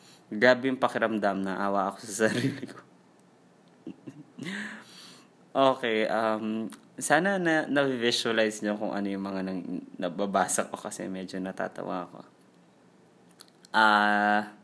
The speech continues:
I, I think this is a good idea, reacting to my Twitter feed. Ewan ko. Naisip ko lang siya for content. Hmm, yeah. If this would, if this is a good idea, I would go,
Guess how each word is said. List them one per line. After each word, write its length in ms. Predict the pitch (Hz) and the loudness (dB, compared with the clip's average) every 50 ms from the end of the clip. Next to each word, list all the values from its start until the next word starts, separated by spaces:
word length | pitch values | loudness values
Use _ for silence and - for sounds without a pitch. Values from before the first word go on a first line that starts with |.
| - _ _ - - - _ _ _ _ _ _ _ - - - - _ _ _ _ _ _ - _ _ _ _ _ - - - - - - - - | -20 _ _ -20 -20 -20 _ _ _ _ _ _ _ -20 -20 -20 -20 _ _ _ _ _ _ -20 _ _ _ _ _ -20 -20 -20 -20 -20 -6 2 4
I, 80 | 151 170 - 208 | 6 6 6 6
I 40 | |
think 240 | 208 208 226 226 196 | 4 2 0 0 2
this 160 | 175 175 175 | 2 2 2
is 80 | 175 170 | 2 0
a 80 | 160 139 | 2 2
good 160 | 123 123 123 | 4 4 4
idea, 480 | 113 107 104 101 98 95 92 95 - - - 120 107 113 - - - _ - - - - | 2 0 0 -2 -6 -8 -8 -10 -12 -16 -20 -20 -20 -20 -20 -20 -20 _ -20 -20 -8 -2
reacting 480 | 104 107 80 107 104 - - 110 107 104 | 2 2 2 2 2 -2 -4 -6 -4 -4
to 80 | - | -4
my 240 | 104 98 98 98 95 | -4 -4 -4 -8 -8
Twitter 320 | - - 95 - 98 95 92 - - | -10 -12 -10 -8 -8 -10 -10 -12 -14
feed. 220 | - 104 - - - - _ - - - - - - - - | -16 -16 -16 -16 -20 -20 _ -20 -20 -20 -20 -20 -20 -12 -6
Ewan 240 | 113 127 139 147 139 | -4 -2 -2 -2 -2
ko. 240 | - 98 92 95 - - - _ _ - - - _ _ _ _ _ _ _ - 104 - - | -2 -2 -2 -4 -8 -14 -20 _ _ -20 -20 -20 _ _ _ _ _ _ _ -16 -12 -6 -2
Naisip 400 | 147 151 147 175 170 - 165 - | 0 2 2 0 0 -4 -6 -4
ko 80 | - 165 | 0 2
lang 160 | 156 156 143 | 2 2 2
siya 320 | 139 - - 110 104 104 | 2 2 2 2 2 2
for 160 | 104 - - 113 | 0 -2 -4 -4
content. 640 | 107 - 107 101 101 98 95 - 95 95 92 - - - - - - - - _ _ _ _ _ - | -2 0 0 0 0 -2 -4 -4 -6 -6 -6 -8 -14 -20 -20 -20 -20 -20 -20 _ _ _ _ _ -6
Hmm, 320 | 107 107 104 104 104 104 104 - | -4 -2 0 0 -2 -4 -6 -8
yeah. 240 | 104 101 98 98 95 - - _ - - - - - - - - - _ _ _ _ - - _ _ _ _ _ - | -6 -6 -4 -6 -6 -10 -16 _ -20 -20 -20 -20 -20 -20 -20 -20 -20 _ _ _ _ -20 -20 _ _ _ _ _ -2
If 160 | 117 123 123 | 0 0 0
this 320 | - 123 127 139 139 - 135 | 0 0 0 2 2 2 2
would, 320 | 135 127 117 107 101 98 | 2 0 0 -4 -6 -4
if 320 | - - 113 110 110 - | -2 -2 -2 -2 -4 -10
this 480 | - 101 95 101 104 107 113 113 - - | -14 -6 0 2 2 2 2 0 -4 -6
is 160 | - 113 107 | -4 -4 -2
a 80 | 107 113 | 0 -2
good 320 | 107 101 104 104 104 101 | -2 0 0 0 0 0
idea, 800 | 107 107 104 101 98 104 101 98 98 98 95 92 92 92 92 - | 0 0 0 -2 -4 -6 -6 -4 -4 -4 -4 -4 -6 -8 -10 -10
I 160 | - 101 101 | -8 -6 -6
would 240 | 98 101 98 95 92 | -4 -6 -6 -8 -8
go, 400 | 95 101 98 98 98 98 98 - | -6 -6 -4 -4 -4 -6 -8 -12